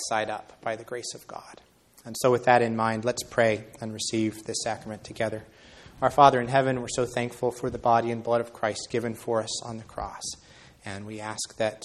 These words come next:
through these common elements, Lord, you would accomplish your holy purpose among us today through the power of the Holy Spirit so that we would feed on Christ by faith. You would strengthen us for our Christian life in the days to come.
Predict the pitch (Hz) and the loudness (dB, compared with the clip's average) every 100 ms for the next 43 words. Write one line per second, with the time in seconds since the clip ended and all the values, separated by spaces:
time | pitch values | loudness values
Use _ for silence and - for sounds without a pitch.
0 | - 135 143 143 143 - - 117 117 113 | -2 4 6 4 0 -14 -12 -4 -2 -2
1 | - - 165 160 131 139 147 113 - 127 | -2 4 4 4 4 4 4 0 -4 -4
2 | 113 123 156 165 127 - 143 139 - 160 | -2 0 4 4 2 -4 -8 -8 -6 0
3 | 165 - 170 175 160 - 156 147 - - | 0 2 0 0 -2 0 0 0 -8 -8
4 | 127 131 131 - 127 120 113 120 113 135 | -8 -8 -8 -6 0 0 -2 -8 0 4
5 | 139 151 131 147 143 - 117 110 101 - | 4 2 -2 -4 -4 -6 -2 -2 -4 -10
6 | 110 117 131 135 131 - - - - 165 | -8 -4 0 2 2 -2 -20 -18 -6 -2
7 | 143 123 - 156 139 - - - - - | -2 -6 -4 -2 -2 -4 -10 -14 -20 -16
8 | - 117 113 - 104 - - - - _ | 0 0 0 0 -2 -2 -14 -20 -20 _
9 | - 104 98 - 120 - 110 98 - - | -16 -14 -10 -6 -6 -6 -10 -10 -12 -14
10 | - 107 107 - 107 - 110 107 101 - | -10 -8 -8 -8 -12 -10 -10 -10 -10 -14
11 | - 104 101 101 - - - 101 | -16 -16 -12 -12 -12 -14 -16 -18